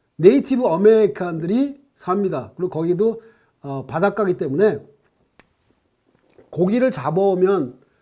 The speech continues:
냉동하는 냉동 어창이 있습니다. 거기 가서 직접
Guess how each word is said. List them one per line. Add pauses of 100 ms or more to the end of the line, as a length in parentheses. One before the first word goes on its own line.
(220)
냉동하는
냉동 (200)
어창이
있습니다.
거기
가서
직접